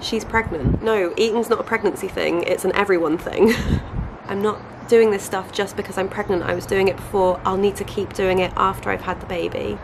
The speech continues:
Is your gynecologist E D trained? No, she's not, but I told her straight away about my history. It's something you're always gonna have to be conscious of, not just in pregnancy, like, for the rest of your life, so that you don't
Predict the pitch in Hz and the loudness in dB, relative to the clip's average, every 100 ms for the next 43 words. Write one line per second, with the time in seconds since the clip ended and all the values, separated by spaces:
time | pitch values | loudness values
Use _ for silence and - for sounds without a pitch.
0 | - - - - 247 262 247 220 214 214 | -14 -16 -4 0 2 2 2 0 0 -4
1 | 202 190 - 185 - 370 - - - - | -4 -8 -4 -2 -2 -4 -6 0 2 2
2 | - - - - 220 233 226 - - - | 2 2 2 2 0 -2 -2 -6 -6 0
3 | - 233 - - 202 - 202 196 226 208 | 0 0 -4 -2 -2 2 0 0 -4 -2
4 | 202 208 185 - - - 208 208 - 190 | -2 2 2 2 2 2 0 -2 -2 -2
5 | 170 170 - 180 170 180 190 - - - | -2 -6 -2 -2 -2 -4 -8 -10 -10 -6
6 | 185 196 - 233 233 226 208 - 220 220 | -4 -4 -2 -2 0 0 0 2 4 6
7 | 208 - 196 202 - 196 - 202 - - | 4 2 -4 -6 -6 -6 -2 -2 -2 -6
8 | 170 160 208 254 262 247 226 214 214 185 | -6 -2 0 2 -2 -4 -2 -2 -2 -2
9 | - 180 170 - - 196 208 208 - - | -4 -4 -4 -4 -4 0 0 2 2 4
10 | - 196 165 - - - - - 180 175 | 4 4 2 -2 0 0 2 0 -2 -4